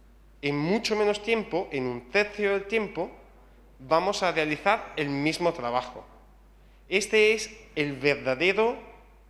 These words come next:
la verdadera ventaja de este producto.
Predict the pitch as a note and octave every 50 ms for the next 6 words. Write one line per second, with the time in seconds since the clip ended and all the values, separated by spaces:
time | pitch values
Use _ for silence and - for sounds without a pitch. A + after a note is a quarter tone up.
0 | - - - - - - - - - - - - - - - - - - - -
1 | - - - - - - - - - - C3+ C3+ C3+ C#3 C3 C3+ B2+ C3+ C3+ D#3
2 | F#3 G3+ G#3+ G3+ F#3+ F3+ E3 D#3+ - G#3 G#3 - - G3+ A#3+ - - - - -
3 | - - - - C3 C3+ C3+ C3+ - D3 A#2+ B2+ A#2+ A#2 A#2 A2+ - - G#2